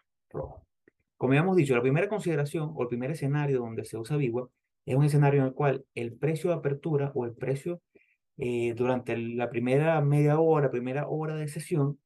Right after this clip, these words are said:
consolida en torno al V wap. Como aquí vemos, el precio abrió, ya nos olvidamos de todo lo que ocurrió el día de ayer porque co-, entendemos que el precio se resetea, el V wap se resetea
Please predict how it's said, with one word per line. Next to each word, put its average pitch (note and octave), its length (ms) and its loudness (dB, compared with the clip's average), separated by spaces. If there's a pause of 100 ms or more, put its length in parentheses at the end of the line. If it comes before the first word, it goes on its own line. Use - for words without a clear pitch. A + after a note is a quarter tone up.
consolida D#3+ 840 0
en C3 280 -6
torno D#3 320 2
al G#2+ 80 -6
V G2 160 -10
wap. - 200 -10 (280)
Como G2 160 -12
aquí - 140 -4
vemos, D3 360 0 (240)
el A2 160 -6
precio G#2+ 280 -2
abrió, D3 340 2 (200)
ya A#2+ 200 2
nos C3+ 220 2
olvidamos C#3 420 6
de C#3+ 60 -2
todo C#3+ 120 2
lo D#3+ 100 -2
que D3+ 60 -4
ocurrió C3+ 240 0
el C#3 60 0
día D3 140 -2
de D#3 60 -6
ayer C#3 220 -2
porque - 240 -14
co-, - 200 -14
entendemos A2 460 -10
que D3 80 -2
el C3+ 60 2
precio C3+ 260 -2
se C#3+ 140 2
resetea, B2+ 560 0
el A2+ 180 -6
V A#2+ 140 -4
wap C#3 140 -2
se C3+ 160 -6
resetea B2+ 560 -4